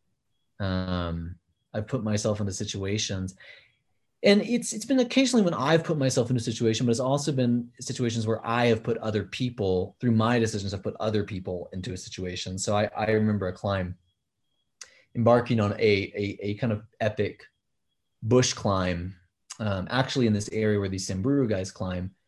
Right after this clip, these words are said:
on this, this very, you know, really enormous wall,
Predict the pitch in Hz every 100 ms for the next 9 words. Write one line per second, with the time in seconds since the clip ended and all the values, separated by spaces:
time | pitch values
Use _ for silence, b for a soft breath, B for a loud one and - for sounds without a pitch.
0 | _ - 98 92 - 117 104 - 131 127
1 | 165 156 123 120 139 117 156 175 135 110
2 | 117 120 113 101 - - - _ _ 104
3 | 107 107 90 92 139